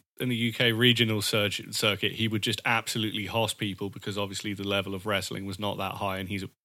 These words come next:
absolutely bonkers athlete, particularly by the standards of, like, British regional M M A. So it's always been a thing that he does.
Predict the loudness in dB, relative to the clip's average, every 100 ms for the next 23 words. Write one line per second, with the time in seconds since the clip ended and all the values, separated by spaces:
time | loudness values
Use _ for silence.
0 | _ 2 4 4 0 -2 -2 -4 0 2
1 | 2 0 -4 -2 -2 -2 -6 -6 -6 -4
2 | -4 -6 -8 -6 -6 -6 -6 -6 -6 -8
3 | -10 -12 -12 -14 -18 -20 -20 -20 _ _
4 | _ _ -18 -2 2 2 2 -2 -2 -2
5 | -4 -4 -6 -8 -6 -6 -6 -8 -8 -10
6 | -14 -20 -20 -6 2 4 4 2 2 4
7 | 6 4 4 2 2 0 -2 0 0 -2
8 | -4 -4 -6 -4 2 2 2 0 -4 -10